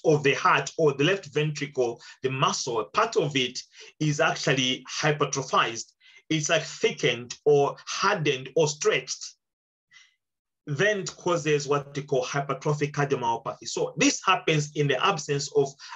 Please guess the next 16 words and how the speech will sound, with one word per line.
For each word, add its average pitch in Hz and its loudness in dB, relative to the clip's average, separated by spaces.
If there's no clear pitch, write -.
another 196 2
cardiac 139 -2
or 147 2
systematic - -4
disease 131 0
capable 143 -2
of - -10
producing 135 -2
the 131 4
same 208 2
magnitude 165 2
of 127 2
hypertrophy 131 0
that 139 -2
is 139 -6
evident. 107 -2